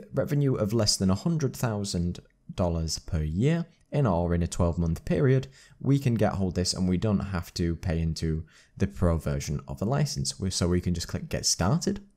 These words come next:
Then when we get this page here, we can choose that if we're a first time user, we can start here and it will give you a fun and sort of interactive experience in how to use the editor, the engine, and all the things from there. And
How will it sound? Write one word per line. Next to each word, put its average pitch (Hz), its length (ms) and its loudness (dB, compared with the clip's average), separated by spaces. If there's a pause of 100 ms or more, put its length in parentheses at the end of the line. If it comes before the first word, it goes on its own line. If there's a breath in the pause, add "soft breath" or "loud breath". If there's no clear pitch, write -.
(880 loud breath)
Then 175 260 6
when 147 500 2
we 135 140 4
get 127 340 2
this 104 200 6
page 92 360 4
here, 156 280 2 (320 loud breath)
we 156 140 2
can 165 80 2
choose 131 280 4
that - 200 -2
if - 260 -4
we're 135 240 4
a 110 60 2
first 95 380 2
time 82 220 2
user, - 360 0 (420)
we 98 200 2
can 87 200 2
start 139 420 2
here 98 220 4 (280 loud breath)
and 104 100 2
it - 60 2
will 101 80 -2
give 120 160 2
you 120 160 2
a 110 60 4
fun 151 440 -2
and 120 100 2
sort - 240 0
of - 60 -6
interactive 160 580 2
experience 87 560 2
in 87 100 2
how 92 200 2
to 90 160 0
use 85 280 0
the 80 100 0
editor, 80 340 -2 (140)
the 95 100 2
engine, 90 380 4 (320 loud breath)
and 98 240 0
all 139 240 4
the 113 80 -4
things 87 320 2
from 82 240 0
there. 117 320 0 (160)
And 92 260 2